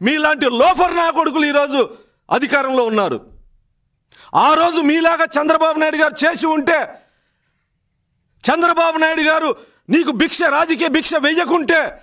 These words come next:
ఈరోజు నువ్వు పీల్చే వాయువు, పీల్చే ఆక్సిజన్ గాలి కూడా చంద్రబాబు నాయుడు గారి భిక్ష. నీ బతుకే చంద్రబాబు నాయుడు గారి భిక్ష.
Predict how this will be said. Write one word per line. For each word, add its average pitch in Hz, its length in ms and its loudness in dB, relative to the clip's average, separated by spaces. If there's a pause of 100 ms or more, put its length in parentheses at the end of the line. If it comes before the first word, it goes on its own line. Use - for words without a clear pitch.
(460)
ఈరోజు 247 440 0
నువ్వు 277 220 0
పీల్చే 277 680 -2 (800)
వాయువు, 285 720 0 (180)
పీల్చే 311 320 -2
ఆక్సిజన్ 262 640 0
గాలి 370 320 2
కూడా 359 160 -2
చంద్రబాబు 294 500 -2
నాయుడు 262 180 -2
గారి 240 180 -2
భిక్ష. 220 260 -4 (340)
నీ 269 160 0
బతుకే 277 500 0
చంద్రబాబు 311 540 -2
నాయుడు 269 180 -2
గారి 254 180 -2
భిక్ష. 226 260 -4